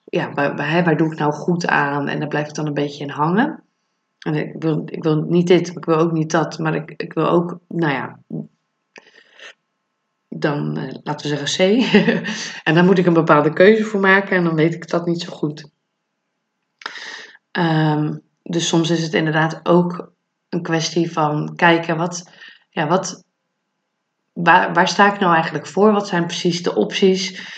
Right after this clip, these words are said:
Ehm, en ja, daar een keuze in maken is dan, eh, essentieel om uit je hoofd te komen. Ook omdat je dan, op het moment dat je een keuze hebt gemaakt, dan,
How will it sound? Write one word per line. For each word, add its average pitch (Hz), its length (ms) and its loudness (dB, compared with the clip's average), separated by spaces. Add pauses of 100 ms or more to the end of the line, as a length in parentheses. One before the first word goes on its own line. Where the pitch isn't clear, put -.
(260)
Ehm, 156 760 0 (1040)
en 156 600 -2 (640)
ja, 165 360 -2
daar 160 180 -2
een 156 100 -2
keuze 165 300 2
in 151 100 -4
maken 139 480 -8
is 156 200 -8
dan, 147 360 -4
eh, 143 420 -8 (300)
essentieel 170 720 2
om 165 300 -4
uit 170 260 0
je 165 80 -2
hoofd 147 580 -4 (280)
te 165 140 -2
komen. 139 360 0
Ook 156 240 -2
omdat 156 340 -4
je 175 60 -4
dan, 147 240 -2
op 147 60 -10 (320)
het - 120 -20
moment 170 280 2
dat 170 120 0
je 170 80 -2
een 156 80 0
keuze 160 280 2
hebt 156 140 -4
gemaakt, 165 640 -2
dan, 160 320 -2